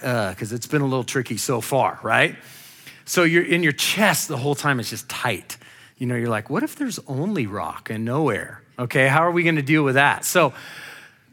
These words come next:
we get to this last one. He goes, "But right at this cave, which was, which is maybe ten feet tall, maybe twenty feet long, out of the water,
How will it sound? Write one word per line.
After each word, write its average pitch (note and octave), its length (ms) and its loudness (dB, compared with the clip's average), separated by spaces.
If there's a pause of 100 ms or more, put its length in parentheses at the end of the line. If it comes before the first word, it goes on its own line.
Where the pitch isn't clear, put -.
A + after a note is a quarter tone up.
we D#3 80 -2
get A#3+ 140 6
to A#3+ 60 -2
this A#3+ 160 0
last G#3+ 280 4
one. F#3+ 100 4
He E3 80 4
goes, D#3 220 4
"But G3 360 4
right G3+ 280 4
at G3+ 180 2
this A3+ 220 2
cave, F#3+ 420 4
which G#3 180 0
was, A3 200 -2
which G#3 340 2
is E3+ 140 -4
maybe F#3+ 540 2 (120)
ten G3+ 240 4
feet G3 300 -2
tall, F3+ 340 4
maybe F3 220 2
twenty F3 280 0
feet E3 220 -2
long, D3+ 400 2
out D3 180 4
of D3+ 60 0
the C#3+ 60 0
water, C#3 400 2